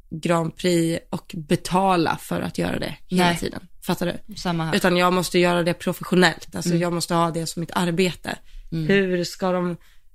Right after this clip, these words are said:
Speaker 1: hur ska de som har egentligen lagt över egentligen allt sv-, ansvar på någon annan, rider sin häst på tävling och träning och så. Eh,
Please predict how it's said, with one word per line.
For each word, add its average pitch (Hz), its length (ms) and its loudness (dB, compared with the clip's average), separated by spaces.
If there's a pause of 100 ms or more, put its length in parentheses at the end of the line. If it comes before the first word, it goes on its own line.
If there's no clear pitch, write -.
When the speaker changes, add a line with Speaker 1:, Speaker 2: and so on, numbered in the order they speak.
Speaker 1:
hur 202 200 2
ska 196 180 0
de 175 360 2
som 180 320 -2
har 175 280 0
egentligen 175 480 0
lagt 170 200 -4
över 170 580 0 (1160)
egentligen 180 360 2
allt 175 220 2
sv-, - 320 -4
ansvar 180 540 0 (420)
på 190 60 0
någon 175 180 2
annan, 165 420 -2 (240)
rider 175 680 0
sin 170 280 0
häst - 440 -6
på 170 80 -8
tävling 165 600 0
och 165 100 -6
träning 165 380 -2
och 160 80 -4
så. 175 180 0
Eh, - 1120 -4